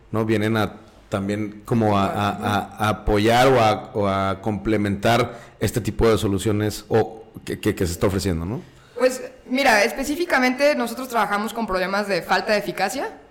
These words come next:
Speaker 2: eh, corrupción, o sea, oscuridad, como este efecto black box que existe no solamente en los procesos tecnológicos, sino también en los procesos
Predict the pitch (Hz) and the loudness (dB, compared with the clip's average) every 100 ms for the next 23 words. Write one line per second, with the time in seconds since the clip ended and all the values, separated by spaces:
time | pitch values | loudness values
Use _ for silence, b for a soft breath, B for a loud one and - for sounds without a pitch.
0 | b b b b - - 190 185 - - | b b b b -12 -2 2 2 0 -4
1 | 214 208 196 214 220 285 226 185 175 113 | 0 0 0 0 0 0 0 0 2 0
2 | 170 - 190 180 190 262 202 185 202 196 | -4 -4 -2 0 0 0 -4 -6 -4 -6
3 | 208 208 190 185 190 196 - 185 - 185 | -4 -2 0 0 0 -4 -4 -8 -6 -8
4 | - 202 185 185 202 190 175 190 196 175 | -4 -4 -2 -2 -2 -2 -4 -6 -8 -6
5 | 175 175 180 165 160 214 202 165 175 208 | -6 -6 -6 -6 -6 -8 -8 -6 -4 0
6 | 233 277 233 208 175 175 175 190 202 180 | 0 2 0 -2 -6 -6 -6 -2 -2 -2
7 | 175 | -6